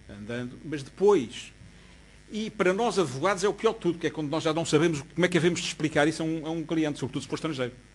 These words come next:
Fica coisa estranha isto. Porque a gente diz, "Então não ganhei, eu já ganhei." Ah, sim, mas agora temos todo um outro processo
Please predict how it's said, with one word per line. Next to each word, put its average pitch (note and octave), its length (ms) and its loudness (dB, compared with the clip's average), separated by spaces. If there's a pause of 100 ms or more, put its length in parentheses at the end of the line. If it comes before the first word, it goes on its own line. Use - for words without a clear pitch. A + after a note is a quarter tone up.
(560)
Fica E2+ 360 -12 (1120)
coisa G2+ 160 -8
estranha B2 340 0
isto. A2 240 -4 (540)
Porque C#3+ 220 2
a D3+ 40 6
gente D#3 160 4
diz, D#3+ 300 -4
"Então A3+ 180 2
não G#3+ 140 2
ganhei, E3+ 400 4
eu C#3+ 40 -4
já F3+ 100 0
ganhei." F4+ 340 -2 (260)
Ah, F#3 220 -6
sim, D3 240 0
mas G#2 180 -8
agora B2+ 600 -2 (1600)
temos D#3 200 2
todo G#3+ 320 10
um F#3+ 160 4
outro A#3 420 6
processo F3+ 960 0